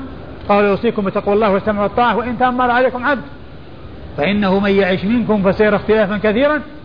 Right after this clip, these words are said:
فعليكم بسنتي وسنة الخلفاء الراشدين المهديين من بعدي، تمسكوا بها وعضوا عليها بالنواجذ، وإياكم ومحدثات الأمور، فإن كل محدثة بدعة، وكل بدعة ضلالة.'"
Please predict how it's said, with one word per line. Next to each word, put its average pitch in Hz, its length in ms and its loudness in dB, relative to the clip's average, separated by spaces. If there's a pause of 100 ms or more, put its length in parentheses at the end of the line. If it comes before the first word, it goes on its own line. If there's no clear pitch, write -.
فعليكم 208 500 0
بسنتي 247 600 0
وسنة 202 400 0
الخلفاء 190 460 2
الراشدين 185 300 -2
المهديين 185 360 0
من 196 60 -2
بعدي، 247 300 2 (420)
تمسكوا 214 440 2
بها 202 160 2
وعضوا 208 340 2
عليها 202 160 2
بالنواجذ، 220 460 0 (260)
وإياكم 202 640 0
ومحدثات 180 520 -2
الأمور، 165 320 -2 (720)
فإن 214 280 2
كل 220 260 2
محدثة 190 380 0
بدعة، 269 380 2 (340)
وكل 226 340 2
بدعة 214 340 2
ضلالة.'" 175 460 0